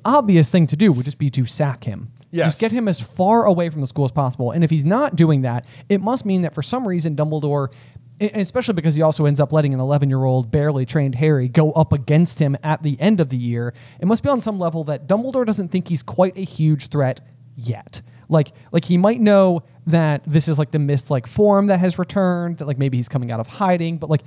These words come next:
Speaker 1: where we're at in the stage right now, I think Dumbledore is able to surmise enough to know that we're, we're not quite at, like, danger point.
Speaker 2: Right.
Speaker 1: Um, like, there's
Speaker 2: Like
Speaker 1: not that much that Voldemort can truly do against Harry so far.
Speaker 2: Right.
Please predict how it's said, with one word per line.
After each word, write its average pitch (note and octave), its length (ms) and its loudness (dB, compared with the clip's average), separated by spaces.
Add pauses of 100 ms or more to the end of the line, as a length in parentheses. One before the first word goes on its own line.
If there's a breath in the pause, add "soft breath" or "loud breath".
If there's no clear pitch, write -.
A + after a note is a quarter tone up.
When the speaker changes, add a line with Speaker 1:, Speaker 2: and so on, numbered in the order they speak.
(220 loud breath)
Speaker 1:
where G#3 360 4
we're B3+ 300 0
at F3+ 180 0
in F3 60 -6
the E3+ 80 -2
stage C#3+ 340 -4
right C#3+ 140 0
now, C#3+ 180 0
I D3 60 2
think B2+ 160 -4
Dumbledore D3+ 400 0
is C#3 80 0
able C#3+ 200 -2
to C#3+ 120 -6
surmise C3+ 540 -4 (160)
enough D3+ 720 -2 (300 soft breath)
to F3+ 100 0
know C3+ 520 4 (180 soft breath)
that D3+ 160 0
we're, D3+ 180 2
we're D3 160 0
not D#3 300 0
quite D3+ 400 0
at, C#3 240 -4
like, C3 220 -2 (760)
danger C#3+ 340 0
point. - 380 -16
Speaker 2:
Right. C#3+ 500 -4
Speaker 1:
Um, B2 360 -4
like, C3 140 -4
there's D#3+ 120 -2
Speaker 2:
Like C#3+ 40 -10
Speaker 1:
not G#3 220 -2
that G3 180 -2
much D#3+ 240 0
that D3+ 120 -4
Voldemort C#3 420 0
can D#3 140 -6
truly G#3+ 600 2
do D3+ 380 4
against C#3 340 -2
Harry B2 440 -6 (220 soft breath)
so B2+ 240 -2
far. - 440 -14
Speaker 2:
Right. A#2 400 -6